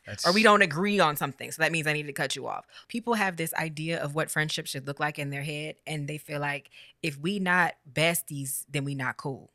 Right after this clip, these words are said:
Speaker 1: Man, I got friends. Man, listen, I, I cannot talk to you for months.
Speaker 2: <laughs>
Speaker 1: And I'm like,
Speaker 2: Right.
Speaker 1: "Man," and I was, in the back of my head, "Man, that's my dog.
Speaker 2: But
Speaker 1: That's
Speaker 2: then
Speaker 1: my brother."
Speaker 2: that's why you
Speaker 1: You know what I'm
Speaker 2: also,
Speaker 1: saying?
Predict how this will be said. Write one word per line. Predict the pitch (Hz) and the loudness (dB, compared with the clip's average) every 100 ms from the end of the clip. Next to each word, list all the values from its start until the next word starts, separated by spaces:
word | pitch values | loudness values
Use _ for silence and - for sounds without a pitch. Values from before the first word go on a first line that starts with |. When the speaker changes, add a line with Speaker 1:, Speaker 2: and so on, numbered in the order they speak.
| - | 2
Speaker 1:
Man, | 233 175 147 | 6 8 10
I | 175 226 | 10 12
got | 190 160 | 12 10
friends. | 156 151 151 131 110 _ _ _ _ | 10 10 10 6 0 _ _ _ _
Man, | - 185 180 175 | 4 8 8 10
listen, | 165 - 117 98 92 _ - | 8 6 0 -6 -12 _ 2
I, | 151 - | 4 6
I | 170 | 6
cannot | - 151 139 156 156 | 8 6 8 8 6
talk | 151 147 | 4 4
to | - | 2
you | 147 139 | -4 -4
for | 117 | -4
months. | 107 147 139 120 - - - | 4 6 6 4 -2 -4 -8
Speaker 2:
<laughs> | _ _ - 403 - - | _ _ -2 0 0 -2
Speaker 1:
And | 247 _ - - 156 | -14 _ 0 4 8
I'm | |
like, | 269 | 10
Speaker 2:
Right. | 294 214 | 10 8
Speaker 1:
"Man," | - | 8
and | 147 160 | 10 10
I | |
was, | 170 - - - | 10 6 -4 -4
in | 160 156 | 4 6
the | |
back | 135 185 185 | 12 12 12
of | 180 | 10
my | 175 | 10
head, | 170 165 123 - | 10 8 6 2
"Man, | - 131 | -6 0
that's | 135 156 - | 4 4 0
my | 113 107 98 | -8 -10 -10
dog. | 98 123 131 127 | -2 4 4 6
Speaker 2:
But | 117 | 6
Speaker 1:
That's | - | 6
Speaker 2:
then | - 131 | 6 4
Speaker 1:
my | |
brother." | 117 123 147 135 120 98 | 2 6 6 6 2 0
Speaker 2:
that's | 175 214 247 | 4 4 4
why | 202 208 | 4 6
you | 214 | 8
Speaker 1:
You | 175 | 10
know | |
what | |
I'm | 180 | 10
Speaker 2:
also, | 220 233 214 | 8 6 6
Speaker 1:
saying? | 202 | 4